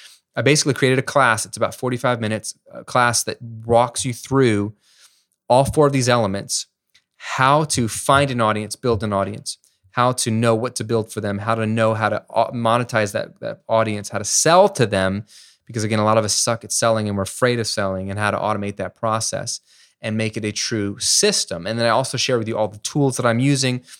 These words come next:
some of the free tools you can use, alternatives to the paid stuff, um, and give you a lot of helpful training and best practices to create that first thousand dollar a month of passive income. Because once you get that,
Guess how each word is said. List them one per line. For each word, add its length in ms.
some 160
of 40
the 60
free 320
tools 380
you 60
can 140
use, 200
alternatives 600
to 100
the 80
paid 260
stuff, 420
um, 420
and 160
give 100
you 140
a 20
lot 400
of 220
helpful 840
training 640
and 80
best 300
practices 720
to 120
create 400
that 180
first 360
thousand 340
dollar 300
a 60
month 280
of 120
passive 360
income. 500
Because 260
once 300
you 60
get 400
that, 340